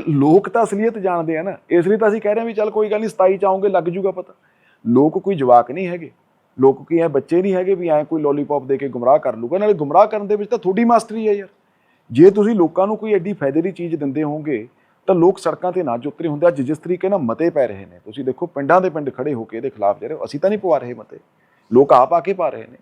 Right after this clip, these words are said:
ਜੇ ਕਿਸੇ ਦੀ ਜੇਬ ਦੇ ਵਿੱਚ ਪੈਸਾ ਡਿੱਗਦਾ ਹੋਵੇ, ਜੇ ਕਿਸੇ ਨੂੰ ਪ੍ਰੋਫਿਟ ਆਉਂਦਾ ਦਿਖਦਾ ਹੋਵੇ, ਬਾਈ ਜੀ ਜਿਹੜਾ ਮਰਜ਼ੀ ਗੁੰਮਰਾਹ ਕਰਦਾ ਹੋਵੇ ਕੋਈ ਨਹੀਂ ਰੁਕਦਾ। ਮੈਂ ਭਗਵੰਤ ਮਾਨ ਸਾਹਿਬ ਨੂੰ ਕਹਿਣਾ, ਜਿਹੜੇ ਕਹਿੰਦੇ ਕਾਂਗਰਸੀ ਗੁੰਮਰਾਹ ਕਰਦੇ ਆ,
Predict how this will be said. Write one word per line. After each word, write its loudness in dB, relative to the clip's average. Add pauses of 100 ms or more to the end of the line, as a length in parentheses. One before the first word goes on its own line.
(420)
ਜੇ 8
ਕਿਸੇ 2
ਦੀ -4
ਜੇਬ 4
ਦੇ 4
ਵਿੱਚ -4
ਪੈਸਾ 2
ਡਿੱਗਦਾ 0
ਹੋਵੇ, -4
ਜੇ 0
ਕਿਸੇ -6
ਨੂੰ -4
ਪ੍ਰੋਫਿਟ 0
ਆਉਂਦਾ -4
ਦਿਖਦਾ -4
ਹੋਵੇ, -6 (380)
ਬਾਈ 4
ਜੀ 0
ਜਿਹੜਾ 2
ਮਰਜ਼ੀ -2
ਗੁੰਮਰਾਹ 0
ਕਰਦਾ -4
ਹੋਵੇ -2 (360)
ਕੋਈ 6
ਨਹੀਂ 0
ਰੁਕਦਾ। -10 (320)
ਮੈਂ 2
ਭਗਵੰਤ 0
ਮਾਨ -4
ਸਾਹਿਬ -4
ਨੂੰ -6
ਕਹਿਣਾ, -4
ਜਿਹੜੇ 0
ਕਹਿੰਦੇ -4
ਕਾਂਗਰਸੀ -4
ਗੁੰਮਰਾਹ 0
ਕਰਦੇ -4
ਆ, -12